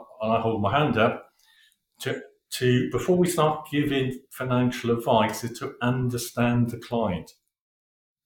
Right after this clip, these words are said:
What's influencing them? What are their biases? And, and when we can do that, I think a lot more people will get a balanced view on whether to invest their retirement in property or into a pension.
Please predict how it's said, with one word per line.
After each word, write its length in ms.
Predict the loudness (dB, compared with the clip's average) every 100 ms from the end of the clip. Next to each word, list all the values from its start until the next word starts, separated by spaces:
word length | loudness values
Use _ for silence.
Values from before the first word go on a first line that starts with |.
| _
What's 420 | 0 2 2 -4 0
influencing 840 | 0 0 2 2 2 0 -4 -4
them? 280 | 0 0 0
What 220 | -2 -2
are 140 | -2 -2
their 100 | 0
biases? 600 | 2 2 0 -4 -6 -4
And, 140 | -6 -6
and 140 | -4
when 160 | 0 2
we 100 | 0
can 160 | 0 -2
do 240 | 0 0
that, 240 | 0 -2 -2
I 60 |
think 260 | -4 -6 -8 -16 _ _ _ _ -2
a 60 |
lot 200 | 0 2
more 200 | 0 -4 -4
people 440 | -8 -8 -6 -2
will 160 | -2 -4
get 140 | -8
a 120 | -8 -4
balanced 520 | 0 2 0 -4 -8
view 380 | -8 -6 -6 -8 -14 _ _ _
on 380 | -8 -4 -2 -2 -6 _ _ _ _ _ -2
whether 320 | 0 2 0
to 360 | 0 2 0 -4 _ _
invest 460 | -6 -4 0 -2 -2 -4
their 140 | -4 -2
retirement 440 | -6 -2 0 0 0
in 100 | -2
property 640 | 0 -2 -2 -4 -4 -4 -8 _ _ _ _ _ _
or 120 | -2 -2
into 160 | 0
a 80 | -2
pension. 500 | 0 -2 -2 -8 -12